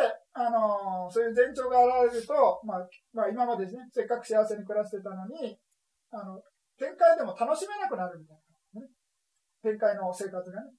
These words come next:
それでなんか少し不安になってくる。で、そういう時に、周りのね、神々が、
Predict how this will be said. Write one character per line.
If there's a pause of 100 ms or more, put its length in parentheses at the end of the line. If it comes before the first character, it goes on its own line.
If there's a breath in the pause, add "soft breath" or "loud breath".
(180)
そ
れ
で
な
ん
か
少
し
不
安
に
な
っ
て
く
る。 (500)
で、
そ
う
い
う
時
に、
周
り
の
ね、 (160)
神
々
が、